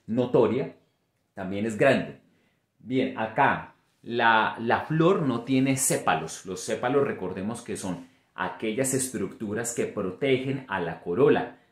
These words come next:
La corola es en las plantas, eh, el cuerpo de la flor. Acá ella no tiene sépalos,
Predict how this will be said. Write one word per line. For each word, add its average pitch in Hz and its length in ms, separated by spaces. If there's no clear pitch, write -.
La 90 240
corola 135 500
es 127 180
en 135 120
las 120 180
plantas, 110 640
eh, 90 320
el 95 160
cuerpo 113 480
de 110 120
la 78 120
flor. - 460
Acá 120 380
ella 131 220
no 135 240
tiene 135 260
sépalos, - 680